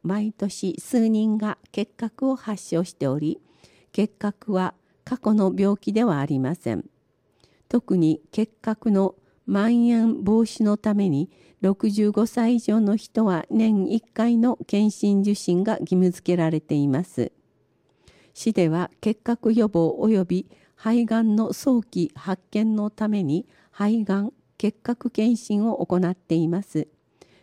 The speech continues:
今年度まだ受診されていない人を対象に、次の日程で実施しますので、医療機関、職場など、受ける機会のない人は、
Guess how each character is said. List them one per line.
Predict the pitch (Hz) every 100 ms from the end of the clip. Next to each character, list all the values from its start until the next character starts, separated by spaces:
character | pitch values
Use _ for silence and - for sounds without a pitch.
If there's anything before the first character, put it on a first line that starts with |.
| -
今 | 202 202 196
年 | 185 175
度 | 170
ま | 190 214
だ | 190 170
受 | 170 208
診 | - 262 262
さ | 254
れ | 240
て | 247 226
い | 233
な | 247 254
い |
人 | 220 - 190
を | 180
対 | - 180 208
象 | - 190 175
に、 | 185 - _ - _
次 | - 214 220
の | 214 175
日 | 190 - -
程 | 208 220
で | 220 190
実 | 180 208
施 | - -
し | 220 208
ま | 202
す | 220 180
の | 160
で、 | 170 190 - _ _ _ -
医 | 196
療 | 185 185 196
機 | 220
関、 | - 180 156 170 -
職 | - 208 -
場 | 220 214
な | 190 175
ど、 | 165 - _ _ _ _ _ -
受 | 196 240 214
け |
る | 185
機 | - -
会 | 208 202
の | 196
な | 226 269
い |
人 | 240 - 190
は、 | 175 165